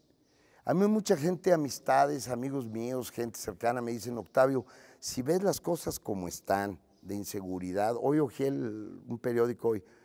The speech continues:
encostalado aquí, decapitado acá, dos ejecutados acá, si la se-, inseguridad en el estado está así, el tema de la salud, no solo por la pandemia, Chacho,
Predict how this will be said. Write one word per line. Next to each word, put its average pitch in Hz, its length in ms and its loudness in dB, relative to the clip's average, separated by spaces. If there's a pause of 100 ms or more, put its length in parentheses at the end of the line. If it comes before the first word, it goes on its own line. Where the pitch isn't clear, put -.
(520)
encostalado 104 1120 0
aquí, 127 440 -4
decapitado 107 840 -2
acá, 120 480 0
dos 117 280 -6
ejecutados 101 640 -6
acá, 117 340 -2 (400)
si - 240 -4
la 135 140 4
se-, - 220 -2
inseguridad 127 840 2
en 127 120 0
el 113 100 -4
estado 143 340 2
está 139 220 2
así, 117 360 0 (680)
el 104 140 -10
tema 165 260 4
de 143 80 4
la 120 140 4
salud, 151 480 2 (160)
no 175 180 2
solo 208 300 6
por 170 200 2
la 120 140 4
pandemia, 131 720 0
Chacho, - 340 -12